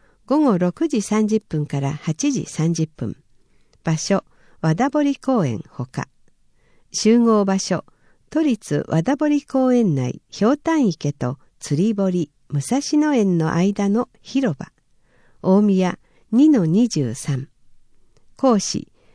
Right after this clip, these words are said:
プロナチュラリスト、佐々木博。環境カウンセラー、福岡誠二郎。対象、区内在住、在勤、在学で五歳以上の方。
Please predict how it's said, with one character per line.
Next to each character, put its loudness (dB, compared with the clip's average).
プ 0
ロ 2
ナ 2
チ -2
ュ -2
ラ 4
リ 2
ス -10
ト、 -8
佐 -2
々 -4
木 -2
博。 -2
環 0
境 0
カ 0
ウ 4
ン 2
セ -2
ラ -2
ー、 -20
福 -4
岡 0
誠 -2
二 -2
郎。 -8
対 2
象、 0
区 0
内 2
在 0
住、 -2
在 0
勤、 -2
在 0
学 -2
で -2
五 0
歳 0
以 0
上 -2
の -2
方。 -10